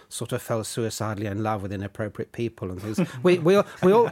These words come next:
Speaker 1: we all, we all have those things to look back on fr-, from a sort of safe distance. Um, you know, it's, I'm sixty-three and I feel a lot safer than I <laughs> used to. Um,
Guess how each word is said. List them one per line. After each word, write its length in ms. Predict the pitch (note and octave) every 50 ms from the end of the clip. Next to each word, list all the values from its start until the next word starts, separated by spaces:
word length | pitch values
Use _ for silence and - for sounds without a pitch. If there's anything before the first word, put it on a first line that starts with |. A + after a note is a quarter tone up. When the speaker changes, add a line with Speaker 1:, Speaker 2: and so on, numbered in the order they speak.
| - - -
Speaker 1:
we 120 | F3+ F#3+
all, 100 | G3+ G#3+
we 140 | - F#3+ G3
all 160 | G#3 A3 A3+
have 180 | G3 F#3 F#3+ E3+
those 340 | D#3 F3+ F3 F#3 F3 - -
things 200 | - D#3+ D3+ -
to 80 | -
look 220 | C#3 C#3 C#3+ A2 -
back 340 | - C#3+ D#3+ E3 - - B2
on 260 | A#2+ G#2+ G#2 G2+ G#2+
fr-, 220 | G2 - - - A#2
from 260 | - - C#3 C3 B2+
a 60 | A#2+
sort 260 | - - - B2+ -
of 80 | - A#2
safe 400 | - - - C3+ B2+ A2+ - - -
distance. 580 | C3 B2+ - - - - - - - - - G2 _ - - - _ _ _
Um, 480 | - - G#2+ G#2+ G#2 G#2 G2+ G2+ G2 F#2+ -
you 100 | - G#2
know, 180 | G2+ G2 F2 E2+ F2+
it's, 200 | G2 - - - - _ - -
I'm 200 | - G2 G2+ G#2
sixty-three 760 | - - - - - - F#2+ - - A#2+ B2 A2+ F#2 F2+ F2+ F2 _
and 100 | - G2+
I 40 | G2+
feel 220 | - - G#2+ G2
a 20 | G2
lot 180 | G2+ G#2 -
safer 520 | - - - - A2+ A2+ G2+ - - A2 F#2+
than 120 | F2 G#2
I 100 | A#2+ C3+
<laughs> 100 | C#3 B2+
used 240 | - - - - -
to. 260 | - A2+ G2+ - - - - - - - - - - - - - - - B2+
Um, 320 | - C3+ B2+ C3+ C3+ C3+